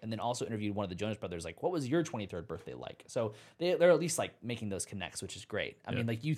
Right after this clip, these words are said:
Speaker 1: you, there's, like, the, the nightmare of the fact that, uh, like, you know, you, you go on tour with this huge band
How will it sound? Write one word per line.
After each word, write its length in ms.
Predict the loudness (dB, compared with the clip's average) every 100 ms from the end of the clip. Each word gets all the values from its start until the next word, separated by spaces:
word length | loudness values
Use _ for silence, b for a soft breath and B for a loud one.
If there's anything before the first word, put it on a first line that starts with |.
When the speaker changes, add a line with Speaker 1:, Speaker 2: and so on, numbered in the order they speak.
| 0
Speaker 1:
you, 200 | -2 0
there's, 200 | 2 2
like, 200 | 0 0
the, 260 | 2 2 0 B 0
the 100 | 2
nightmare 580 | 4 4 4 2 2
of 100 | 2 0
the 60 |
fact 520 | -4 0 0 0 -6 -14 b b
that, 420 | -2 2 4 2 -2
uh, 340 | -4 0 0 -4 -4
like, 320 | -4 -4 -6 _ b b b b b b
you 80 | 0
know, 160 | 2
you, 640 | 0 0 6 8 8 6 2 -4 _ _ _ -2
you 120 | 4
go 180 | 6 6
on 120 | 4
tour 120 | 2
with 80 | 2
this 100 | -2
huge 320 | -2 -2 0
band 480 | 0 0 0 -4